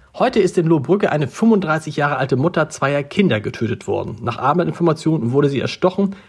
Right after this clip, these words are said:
Eine offizielle Bestätigung der Polizei Hamburg steht noch aus. Der tatverdächtige Ehemann, einundfünfzig Jahre alt, wurde noch am Tatort festgenommen. Nach ersten Erkenntnissen soll das Paar getrennt voneinander gelebt haben. Die Frau lebte am Hanakring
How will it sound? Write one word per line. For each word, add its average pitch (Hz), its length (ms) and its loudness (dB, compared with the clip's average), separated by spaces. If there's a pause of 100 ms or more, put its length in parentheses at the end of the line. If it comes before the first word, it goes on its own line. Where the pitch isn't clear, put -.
(140)
Eine 123 240 0
offizielle 135 380 0
Bestätigung 151 560 -2
der 104 80 -2
Polizei 120 560 -4
Hamburg 127 380 -2
steht - 280 -8
noch 123 200 -4
aus. - 360 -8 (460)
Der 113 100 -6
tatverdächtige 147 720 0
Ehemann, 180 440 4
einundfünfzig 123 640 -2
Jahre 151 240 0
alt, 143 280 0
wurde 131 200 0
noch 127 140 -2
am - 160 -6
Tatort 120 440 -4
festgenommen. - 580 -12 (400)
Nach 113 80 -6
ersten 156 280 0
Erkenntnissen 185 600 0
soll 135 160 4
das 127 220 -2
Paar 139 220 0
getrennt 131 440 -4
voneinander 92 480 -6
gelebt - 380 -10
haben. 92 180 -6
Die 104 100 -8
Frau 143 300 2
lebte 147 400 -2
am 113 260 -6
Hanakring 160 640 0